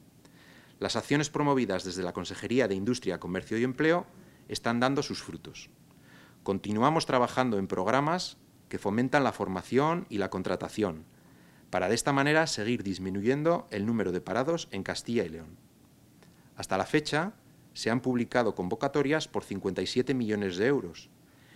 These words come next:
de los que pueden beneficiarse cuarenta mil castellanos y leoneses. Estos programas incluyen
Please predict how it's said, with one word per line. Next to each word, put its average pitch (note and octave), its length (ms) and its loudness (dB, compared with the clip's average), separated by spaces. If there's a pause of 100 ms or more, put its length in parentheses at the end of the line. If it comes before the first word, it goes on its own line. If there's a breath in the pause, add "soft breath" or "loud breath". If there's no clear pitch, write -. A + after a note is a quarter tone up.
(300 loud breath)
de G2+ 60 -2
los F#2 140 0
que - 120 -6
pueden B2 280 4
beneficiarse C3+ 920 -2
cuarenta F#2 360 -4
mil C#3 220 0
castellanos B2+ 800 -2
y F#2 100 -6
leoneses. E2 580 -6 (840 loud breath)
Estos - 240 -2
programas D#3 600 4
incluyen G#2+ 540 0